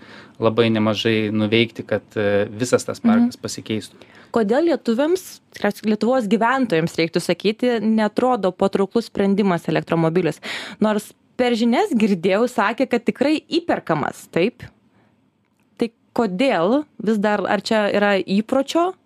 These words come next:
Speaker 2: klausimas, ar čia yra kiti dalykai?
Speaker 1: Mhm, geras klausimas. Šiaip, e, mūsų visas šitas pokalbis yra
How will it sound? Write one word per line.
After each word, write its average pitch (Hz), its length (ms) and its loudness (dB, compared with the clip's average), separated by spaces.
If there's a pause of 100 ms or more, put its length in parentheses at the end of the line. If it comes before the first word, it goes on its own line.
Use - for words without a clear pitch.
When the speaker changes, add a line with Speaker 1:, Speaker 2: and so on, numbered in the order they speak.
(180)
Speaker 2:
klausimas, 285 800 0
ar 226 200 -4
čia 240 160 -2
yra 226 100 0
kiti 220 220 -2
dalykai? 175 440 0 (400)
Speaker 1:
Mhm, 131 240 0 (100)
geras 143 280 -2
klausimas. 131 440 -4
Šiaip, 147 320 -8
e, 139 160 2
mūsų 143 460 0
visas 131 260 -2
šitas - 320 -6
pokalbis 120 500 -2
yra 113 200 2